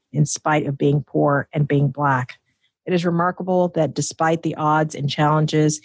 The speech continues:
he and other African-American judges like Justice Leander Shaw and Judge Stephen Mickle and others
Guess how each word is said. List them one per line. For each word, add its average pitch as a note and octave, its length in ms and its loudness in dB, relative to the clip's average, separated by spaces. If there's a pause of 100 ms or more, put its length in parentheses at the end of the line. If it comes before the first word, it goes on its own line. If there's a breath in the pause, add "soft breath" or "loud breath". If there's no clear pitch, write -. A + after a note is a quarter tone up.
(120 soft breath)
he F3+ 320 0
and D3+ 180 -2
other D#3+ 300 0
African-American D3 960 0
judges D3 580 0
like C3 220 0
Justice D#3 480 0
Leander C#3 340 2
Shaw D3+ 480 0 (300 soft breath)
and D3+ 160 2
Judge D3 240 0
Stephen D3+ 400 2
Mickle C3+ 420 0 (540 soft breath)
and D#3 100 2
others C#3+ 540 0